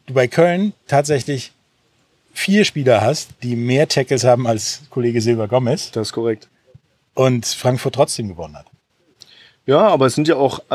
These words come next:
Speaker 2: einundsiebzig Tackles zu fünfundfünfzig.
Speaker 1: Das
Speaker 2: Ne?
Speaker 1: ist richtig.
Speaker 2: Das kann man ja auch mal ein bisschen so in die Waagschale werfen. Wenn du die fünfzehn Tackles nochmal aufteilst, äh, ja, ist das auch knackig.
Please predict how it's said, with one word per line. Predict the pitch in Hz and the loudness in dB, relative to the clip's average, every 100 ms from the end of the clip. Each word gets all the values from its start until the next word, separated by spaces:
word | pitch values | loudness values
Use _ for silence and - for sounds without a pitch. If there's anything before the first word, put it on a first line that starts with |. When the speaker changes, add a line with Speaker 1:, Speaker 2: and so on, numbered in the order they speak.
| 127 - | -6 0
Speaker 2:
einundsiebzig | 165 196 160 185 160 - | 2 2 -2 -4 -6 -2
Tackles | 160 170 156 | -2 -2 -4
zu | - 156 | -4 -4
fünfundfünfzig. | 170 165 156 180 - - - - | -2 -2 -2 -4 -4 -12 -14 -14
Speaker 1:
Das | - 95 | -8 -4
Speaker 2:
Ne? | |
Speaker 1:
ist | 101 110 | -2 -2
richtig. | 104 | -2
Speaker 2:
Das | 113 | -4
kann | - 143 | -2 -2
man | 139 | 0
ja | |
auch | 147 156 | 0 0
mal | 123 | -2
ein | |
bisschen | 110 - 113 | -4 -8 -6
so | 117 | -4
in | |
die | 113 113 | -2 -2
Waagschale | - - 120 110 | -2 -2 0 2
werfen. | 110 110 - 143 - - - - _ | 4 4 2 -2 -4 -18 -20 -20 _
Wenn | 117 | 0
du | 120 | 2
die | 131 | 0
fünfzehn | - 147 - 127 | 0 0 0 0
Tackles | 139 143 - | 0 0 0
nochmal | 131 117 | 0 0
aufteilst, | 127 - 135 135 - - | -2 0 0 2 -2 -4
äh, | 123 123 123 117 _ _ | -2 -2 -4 -8 _ _
ja, | 110 101 - | -8 -8 -14
ist | - 120 | -12 -8
das | 113 | -4
auch | 117 | -4
knackig. | - 107 - 104 | -6 -12 -12 -16